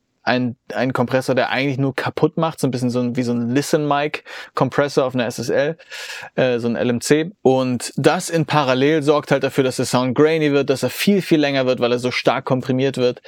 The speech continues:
Ähm, davor sicherlich, genau, ein kleines bisschen E Q, die Sub-Information rausgenommen, damit da nichts kollidiert oder das nicht überladen wird.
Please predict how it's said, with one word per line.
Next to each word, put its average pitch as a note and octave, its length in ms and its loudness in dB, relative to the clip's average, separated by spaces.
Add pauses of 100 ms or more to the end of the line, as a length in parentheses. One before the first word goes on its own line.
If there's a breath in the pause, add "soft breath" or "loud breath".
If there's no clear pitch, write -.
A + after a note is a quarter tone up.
(460 loud breath)
Ähm, B2 480 2
davor B2+ 480 2 (220)
sicherlich, C3 640 -2
genau, D2+ 240 -2
ein F2+ 80 -6
kleines A#2+ 280 -2
bisschen A#2+ 280 -4
E A2+ 80 -4
Q, A#2+ 340 -2 (640 loud breath)
die B2 320 -4
Sub-Information C#3 920 0
rausgenommen, B2 560 -2
damit A#2 240 -2
da A#2+ 80 0
nichts A#2+ 220 -6
kollidiert B2 560 0
oder A2+ 220 -2
das A2+ 260 -6
nicht B2 140 -4
überladen A2+ 520 -2
wird. G#2 280 -4